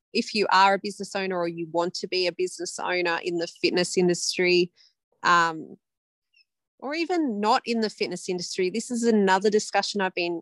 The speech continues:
having with my clients in our one-to-one catch-ups this week. And it's about how to manage boundaries with your work and do the things that are important to you. And how many times when you programmed for me was I like,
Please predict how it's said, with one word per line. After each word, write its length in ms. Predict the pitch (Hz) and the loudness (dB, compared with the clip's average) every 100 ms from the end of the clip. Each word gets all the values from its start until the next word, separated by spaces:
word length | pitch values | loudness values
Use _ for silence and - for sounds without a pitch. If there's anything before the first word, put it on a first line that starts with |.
| - | -6
having 300 | 196 185 180 | -4 -2 -2
with 160 | 180 | -2
my 160 | 185 170 _ _ - | -4 -4 _ _ 0
clients 380 | 196 175 - | 2 2 -2
in 240 | 190 180 165 - | -4 -4 -4 0
our 140 | 180 | 2
one-to-one 500 | 175 180 - 180 175 | 4 2 0 -2 -2
catch-ups 720 | 175 - - 220 180 - - - - - - _ - | -2 -4 -2 0 0 -2 -18 -18 -20 -20 -20 _ -4
this 260 | 214 - 202 | -4 -2 0
week. 420 | 254 226 226 - | 4 4 2 2
And 100 | 240 | 0
it's 200 | 175 - | 0 -2
about 320 | 240 233 220 | 2 4 2
how 240 | 233 247 262 | 0 -2 -2
to 100 | 330 | -2
manage 360 | 285 226 190 - | -4 -4 -6 -6
boundaries 840 | 170 196 262 240 196 - - - - | -4 -4 -4 -4 -4 -6 -16 -20 -6
with 180 | 214 190 - | -4 -4 0
your 140 | 220 214 | 2 4
work 460 | 226 311 170 - - - _ - _ _ | 4 4 4 0 -10 -16 _ -20 _ _
and 220 | 214 226 247 | -2 0 0
do 180 | 240 | 0
the 100 | 208 - | -2 -2
things 380 | 190 180 180 - | -2 0 -2 -2
that 280 | 185 170 - _ - _ | 2 2 0 _ -20 _
are 180 | - 208 | 0 0
important 540 | 202 196 202 175 185 185 - | 0 -4 -4 -4 -6 -10 -6
to 60 | |
you. 300 | 170 160 160 - _ - | -4 -2 -2 -8 _ -6
And 120 | 240 | -2
how 200 | 294 311 | 0 2
many 220 | 302 269 | 0 -2
times 420 | - 269 254 240 | 0 0 0 -2
when 200 | 226 220 | -4 -4
you 160 | 214 233 | -4 -6
programmed 720 | - 220 208 196 190 196 202 - - _ _ | -2 0 0 0 0 0 -4 -10 -16 _ _
for 160 | - 214 | 0 0
me 480 | 202 240 214 180 202 | 4 4 4 0 0
was 220 | 214 208 | 0 2
I 160 | 208 196 | 2 2
like, 220 | 196 | 0